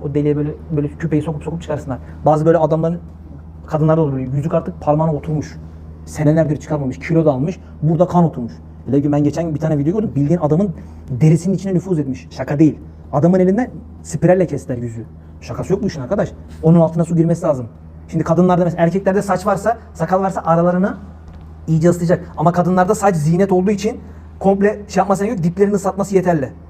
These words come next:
He tabii komple yani diğer kalanı kuru bırakın ve ufaktan da olsa bir ıslatacak. Şimdi kadınlar gusülde buna çok dikkat edecek. Kadınlar buna dikkat etmesi lazım. Annenizi uyarın. Karınızı uyarın. Kız kardeşinize de yaşı küç-, küçükse bir kadın vasıtasıyla olsun. Yani siz konuşmayın. Bu edepsizliktir.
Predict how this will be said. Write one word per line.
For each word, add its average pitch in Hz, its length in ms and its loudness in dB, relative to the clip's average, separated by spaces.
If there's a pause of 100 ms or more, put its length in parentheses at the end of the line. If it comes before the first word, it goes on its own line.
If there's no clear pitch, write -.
(120)
He 160 100 0
tabii 185 220 2
komple 180 260 -2
yani 165 260 -2
diğer 165 160 0
kalanı 170 280 2
kuru 165 120 0
bırakın 226 160 2
ve 233 40 2
ufaktan 185 360 -4
da 175 40 0
olsa 240 140 -6
bir 220 80 -2
ıslatacak. 180 440 0 (240)
Şimdi 151 140 -4
kadınlar 156 260 2
gusülde 175 300 0
buna 185 120 2
çok 208 160 -2
dikkat 156 180 -2
edecek. 127 200 -6 (360)
Kadınlar 147 240 2
buna 175 140 6
dikkat 170 160 0
etmesi 196 160 -2
lazım. 185 220 0
Annenizi 160 380 2
uyarın. 170 300 2 (440)
Karınızı 151 320 0
uyarın. 165 340 0 (800)
Kız 208 160 -4
kardeşinize 185 480 -2
de 180 40 2
yaşı 185 240 0
küç-, - 320 -16
küçükse 202 420 -8 (320)
bir 196 180 -2 (120)
kadın 180 280 2
vasıtasıyla 170 560 0
olsun. 135 260 -6 (140)
Yani 180 160 -2
siz - 160 -8
konuşmayın. 156 360 -2
Bu - 160 -14
edepsizliktir. 156 580 -2